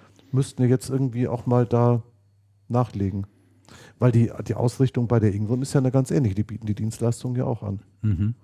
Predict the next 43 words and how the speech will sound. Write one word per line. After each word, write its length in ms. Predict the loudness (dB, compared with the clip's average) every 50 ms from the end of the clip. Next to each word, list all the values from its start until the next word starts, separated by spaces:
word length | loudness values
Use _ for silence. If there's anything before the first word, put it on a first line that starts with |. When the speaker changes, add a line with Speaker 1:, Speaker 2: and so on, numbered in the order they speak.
| _ _ _
Speaker 1:
Das 140 | _ -2 2
ist 40 | 4
ja 80 | 4 4
nicht 180 | 4 2 0
so, 160 | 0 -2 0
dass 180 | 2 2 0 2
die 120 | 0 0 0
also 220 | 2 0 -2 0
da 120 | 0 0 0
was 140 | 0 -2
Exklusives 640 | -2 -8 -8 -6 -8 -8 -6 -6 -8 -4 -4 -4 -2 -4
hätte. 180 | -2 -2 -2 -4
Speaker 2:
Mhm. 280 | -2 -2 0 0 0 2
Speaker 1:
Bei 120 | 2 4
Tech 180 | 6 4 4 4
Data 340 | 2 2 4 4 4 4
weiß 240 | 4 2 2 2 2
ich 120 | 0 -2 -2
nicht, 180 | -4 -4 -2
wie 120 | -4 -4 0
weit 200 | -2 -2 0 0
die 80 | 0
da 140 | 2 2 0
sind. 320 | 2 0 -2 -4 -4 -4
Speaker 2:
Mhm. 340 | -2 -4 -2 0 0 -2 -2 -2 0
Speaker 1:
Da 80 | 0 2
kann 180 | 4 4 4
ich's 160 | 4 2 2 0
nicht 180 | 0 0 2
beurteilen. 580 | -2 -2 -2 -2 -2 0 0 0 0 0 -2 -6 -8 _ -20 _ _ _ _ _ _
Aber 180 | 2 2 2
bei 160 | 4 4 4
der, 200 | 4 4 2 2 0
aber 120 | -4 -2
bei 120 | 0 2 2
der 100 | 2 0
Ingram, 240 | 0 -4 -4 -4
die 80 | -6 -6
bieten's 320 | -6 -8 -8 -8 -8 -8
genauso 380 | -6 -4 -2 -2 -2 -2 -4 -4
an. 160 | -4 -4 -2
Speaker 2:
Ah 140 | 0 0 0
ja. 180 | 0 0 -2